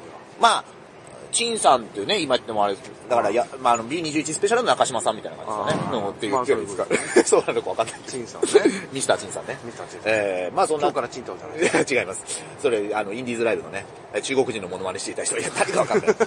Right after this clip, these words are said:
Speaker 1: <laughs>
Speaker 2: 陳さん。
Speaker 1: 陳さん。
Speaker 2: ね。
Speaker 1: はい。
Speaker 2: ということでございます。
Speaker 1: はい。
Speaker 2: ということで、ちょっとビーワンもね、また決勝終わった後に、すいません、ここのチャンネル借りて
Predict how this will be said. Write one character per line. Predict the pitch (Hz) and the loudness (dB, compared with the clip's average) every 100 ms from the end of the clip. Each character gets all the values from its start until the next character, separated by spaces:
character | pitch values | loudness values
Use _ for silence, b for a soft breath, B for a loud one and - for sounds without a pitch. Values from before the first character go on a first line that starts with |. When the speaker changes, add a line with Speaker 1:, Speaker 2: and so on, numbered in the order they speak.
| - | 0
Speaker 1:
<laughs> | - - - | -6 -10 -10
Speaker 2:
陳 | 117 | -8
さ | - 73 | -8 -10
ん。 | - - | -12 -8
Speaker 1:
陳 | 139 | -6
さ | 104 | -6
ん。 | 82 | -4
Speaker 2:
ね。 | 107 123 - - | 0 0 -2 -6
Speaker 1:
は | 101 92 | -4 -4
い。 | - | -2
Speaker 2:
と | 131 | 0
い | |
う | 110 | 2
こ | 101 | 2
と | |
で | 98 | 0
ご | 98 | 2
ざ | 104 | 0
い | |
ま | 110 | 0
す。 | 131 | 2
Speaker 1:
は | 139 127 135 | 6 6 4
い。 | - | 6
Speaker 2:
と | 240 | 10
い | |
う | |
こ | 220 | 10
と | 170 | 8
で、 | |
ち | 135 | 4
ょ | 226 | 0
っ | |
と | |
ビ | 269 | 2
ー | 285 | 4
ワ | 269 | 6
ン | |
も | 262 | 4
ね、 | |
ま | 185 | 4
た | 175 | 4
決 | 170 | 4
勝 | 160 190 | 4 6
終 | |
わ | 180 | 6
っ | 180 | 8
た | 185 | 6
後 | 139 | 6
に、 | 98 | 0
す | |
い | 156 | 0
ま | |
せ | 139 | 0
ん、 | 104 | 0
こ | 123 | 0
こ | 131 | 0
の | |
チ | 143 | 2
ャ | 135 | 2
ン | |
ネ | |
ル | 127 | 4
借 | 123 113 | 4 6
り | |
て | 110 | 2